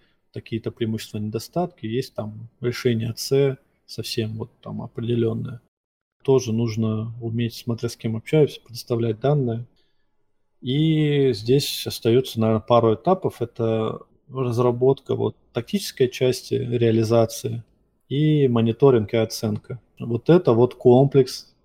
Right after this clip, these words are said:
я называю, э, анали-, <laughs> аналитикой данных в маркетинге,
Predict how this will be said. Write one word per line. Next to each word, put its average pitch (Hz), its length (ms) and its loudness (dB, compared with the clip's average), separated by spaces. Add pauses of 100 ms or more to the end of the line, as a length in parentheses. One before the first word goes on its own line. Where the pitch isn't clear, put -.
(180)
я 117 220 0
называю, 110 1160 0
э, 117 360 -16
анали-, 113 180 0 (100)
<laughs> - 100 -8
аналитикой 117 640 -2
данных 117 440 -2
в - 40 -12
маркетинге, 110 680 -6